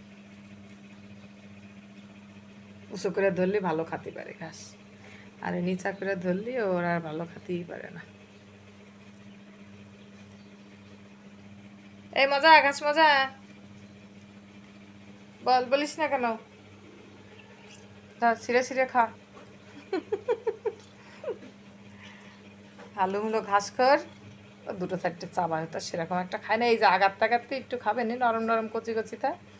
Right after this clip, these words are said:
আর সব ওরম পড়াই থাকবে না। কিন্তু তারপরেও ওরে যে ভালো লাগে, দুষ্টামি করে। একটুখানি দুষ্টামি করে, একটুখানি দুষ্টামি করে। এই সব পড়ে গেল, সব পড়ে গেল। ওর বাবা একসময় ওরে দেখতেই পারতো না। যখন নতুন নিয়ে আসছে, "এই বের কর, বের কর, বিড়াল বের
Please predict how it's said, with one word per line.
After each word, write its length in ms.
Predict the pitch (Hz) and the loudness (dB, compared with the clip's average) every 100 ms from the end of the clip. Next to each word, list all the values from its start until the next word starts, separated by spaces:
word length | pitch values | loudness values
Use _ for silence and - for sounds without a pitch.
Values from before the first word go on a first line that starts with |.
| - - - - - - | -20 -20 -20 -20 -20 -8
আর 80 | 202 | -6
সব 320 | 185 202 185 | 2 4 4
ওরম 160 | 180 180 | 2 0
পড়াই 280 | 190 170 165 | 0 0 -2
থাকবে 360 | 165 175 190 196 | -6 -14 -12 -12
না। 100 | 175 - - - - - - - | -14 -18 -20 -20 -20 -20 -20 -8
কিন্তু 140 | 269 | 2
তারপরেও 500 | 277 269 277 320 330 | 4 6 4 4 4
ওরে 200 | 302 302 | 4 2
যে 100 | 285 | 0
ভালো 200 | 269 190 | 2 4
লাগে, 220 | 233 233 220 | 4 4 2
দুষ্টামি 460 | 208 - 220 220 | -4 -6 -4 -2
করে। 220 | 214 208 - - - - - | -2 -4 -6 -18 -20 -18 -16
একটুখানি 320 | - 277 277 | -6 -2 -2
দুষ্টামি 420 | 202 185 - 220 | -4 -8 -6 -6
করে, 200 | 240 226 | -2 -2
একটুখানি 340 | - 233 233 220 | -2 -6 -6 -6
দুষ্টামি 420 | 185 - 214 220 | -10 -10 -8 -6
করে। 120 | - | 0
এই 160 | 269 285 | 0 0
সব 240 | - 190 - | -4 -12 -4
পড়ে 180 | 226 220 | -2 0
গেল, 160 | 240 247 | -2 -4
সব 180 | - - - | -8 -8 -4
পড়ে 200 | 175 180 | -4 -2
গেল। 260 | 208 285 330 - - - - - - - - - - - - 202 196 202 202 202 - - - - - - - - - | -2 -2 -4 -14 -20 -20 -20 -20 -20 -20 -20 -20 -20 -20 -20 -20 -20 -20 -20 -20 -20 -20 -20 -20 -20 -20 -20 -20 -6
ওর 100 | 208 | -2
বাবা 280 | 208 208 269 | 0 4 6
একসময় 520 | 311 277 - 254 254 | 8 6 2 -2 0
ওরে 100 | 247 | 2
দেখতেই 480 | 226 220 - 240 233 | 2 0 -2 -4 0
পারতো 340 | 208 185 208 | 0 0 0
না। 160 | 185 180 | 2 2
যখন 280 | 185 214 220 | 0 -2 -4
নতুন 240 | 214 220 | -4 -4
নিয়ে 160 | 220 226 | -2 -2
আসছে, 340 | 226 247 247 | 4 6 8
"এই 80 | 262 | 6
বের 220 | 254 247 | 4 4
কর, 140 | 254 | 0
বের 160 | 247 247 | 2 0
কর, 140 | 262 | 0
বিড়াল 300 | 247 247 247 | 4 4 4
বের 240 | 240 247 | 4 0